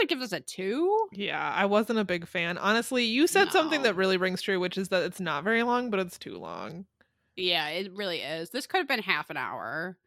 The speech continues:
Speaker 2: I
Speaker 1: or
Speaker 2: see why it was
Speaker 1: shorter.
Speaker 2: just, like, a segment in some History Channel show, because there's not really anything here. People just saw something weird. It wasn't even doing much.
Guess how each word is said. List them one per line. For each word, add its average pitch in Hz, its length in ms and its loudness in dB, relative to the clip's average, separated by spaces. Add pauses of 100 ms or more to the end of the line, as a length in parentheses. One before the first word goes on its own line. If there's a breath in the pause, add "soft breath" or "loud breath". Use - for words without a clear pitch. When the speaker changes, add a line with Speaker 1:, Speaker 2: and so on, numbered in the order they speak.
(160)
Speaker 2:
I 240 120 2
Speaker 1:
or 220 160 4
Speaker 2:
see 320 100 8
why 349 200 10
it 302 100 8
was 247 140 8
Speaker 1:
shorter. 220 120 4
Speaker 2:
just, - 140 -2
like, 202 160 2
a 180 100 2
segment 170 640 0
in 160 180 -4
some 170 220 -4
History 156 460 -4
Channel - 340 -6
show, - 540 -4
because 185 800 0 (120)
there's 226 240 2
not 226 340 4
really 285 300 4
anything 220 300 4
here. 190 360 0
People 214 280 2
just 202 200 0
saw 160 200 -2
something 175 320 -4
weird. 160 580 -4
It - 60 -6
wasn't 226 220 2
even 202 200 4 (100)
doing 196 280 2
much. - 480 -6